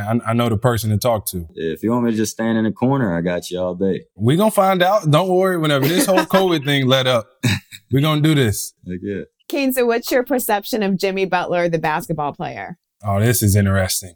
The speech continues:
Speaker 2: It's Jimmy Butler. Kidding me? He's a, a hard worker. I feel like any team he goes to, everybody looks at him as a leader. I was really rooting for you in the finals, bro. I was like,
Speaker 1: Yeah.
Speaker 2: "My boy Jimmy's going off."
Speaker 1: We'll get it back.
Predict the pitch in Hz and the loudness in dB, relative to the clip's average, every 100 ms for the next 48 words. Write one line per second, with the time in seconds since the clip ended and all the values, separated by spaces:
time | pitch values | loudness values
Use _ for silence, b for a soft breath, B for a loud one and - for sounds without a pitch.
0 | _ 92 101 87 98 120 113 73 67 120 | _ -6 -6 -2 0 2 2 2 0 0
1 | - 78 58 _ _ _ _ _ - - | -2 -10 -12 _ _ _ _ _ -10 -4
2 | 127 135 139 156 - _ _ b b 107 | -2 -2 -4 -6 -10 _ _ b b 0
3 | 117 120 104 90 - - 107 113 117 110 | 0 0 0 -2 -6 -8 -4 -2 -2 -2
4 | 117 117 117 120 _ _ _ _ 95 98 | -4 -4 -8 -8 _ _ _ _ -10 -8
5 | 123 117 95 104 98 104 101 98 85 90 | -4 -4 -2 -4 -4 -4 -2 -2 -2 -4
6 | 92 - 98 95 95 _ - 87 92 87 | -4 -4 -2 -2 -2 _ -8 -4 -2 -2
7 | 87 85 87 85 82 87 85 80 76 76 | -2 -2 -4 -4 -4 -2 -2 -4 -4 -4
8 | 87 98 - _ _ - 92 92 107 95 | -2 -4 -6 _ _ -6 -2 0 0 2
9 | 101 104 95 98 95 95 101 - 80 78 | 2 0 -2 0 2 2 -2 -8 -6 -6
10 | - 92 90 78 71 80 85 85 85 _ | -4 -4 -4 -6 -6 -4 -2 -4 -8 _
11 | 80 87 82 101 90 85 85 85 80 90 | -10 -8 -2 -2 -2 -4 -4 -6 -4 -2
12 | 95 98 87 87 85 82 92 98 90 - | 2 2 0 -2 -2 -4 -4 -4 -4 -8
13 | - 107 123 131 120 104 104 | -2 2 4 4 4 4 2